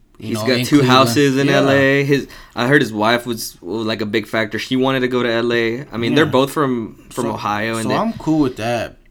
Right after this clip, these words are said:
Speaker 2: It's just, I don't know. I just love the idea. Now, I thi-, I, I'm a believer that the N B A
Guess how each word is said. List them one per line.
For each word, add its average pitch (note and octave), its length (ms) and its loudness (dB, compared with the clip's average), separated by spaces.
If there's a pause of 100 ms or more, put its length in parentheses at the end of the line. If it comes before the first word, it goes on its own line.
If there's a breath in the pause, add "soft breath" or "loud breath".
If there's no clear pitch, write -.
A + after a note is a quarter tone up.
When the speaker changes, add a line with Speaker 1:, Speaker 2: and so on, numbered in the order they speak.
(200)
Speaker 2:
It's C#3 180 0
just, F#3+ 380 0 (1040)
I C3 100 2
don't A#2+ 160 2
know. G2 240 -8 (180)
I C#3 140 2
just E3 180 0
love C#3+ 260 4
the D3 40 2
idea. A#2 600 2 (500)
Now, C3 580 0 (260)
I F3 140 8
thi-, A3 200 -2
I, E3+ 340 4
I'm A3 100 2
a G#3+ 60 0
believer B2+ 420 2
that G#2 280 -2
the A#2+ 140 -2
N B2+ 120 -2
B B2 240 0
A D3+ 260 0